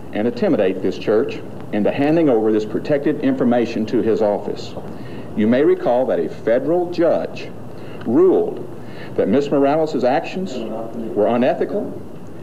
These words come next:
had been done in bad faith, and were harassing and harmful to this church. The federal judge ruled that the Texas Attorney General had no right to order this information and enjoined him from further doing so.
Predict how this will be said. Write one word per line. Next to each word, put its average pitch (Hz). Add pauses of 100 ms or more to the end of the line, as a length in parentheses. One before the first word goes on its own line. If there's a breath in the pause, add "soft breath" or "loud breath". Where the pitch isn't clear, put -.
had 117
been 110
done 120
in 90
bad 165
faith, 127 (640 loud breath)
and 113
were 110
harassing 160 (260 loud breath)
and 113
harmful 117
to -
this 107
church. - (680 loud breath)
The -
federal 139
judge 143
ruled 147
that -
the 95
Texas - (140)
Attorney 151
General 147 (200 loud breath)
had 87
no 113
right 143
to -
order 147
this 156
information 123 (640 loud breath)
and 180
enjoined 165
him 90 (600 loud breath)
from 110
further 156
doing 117
so. 80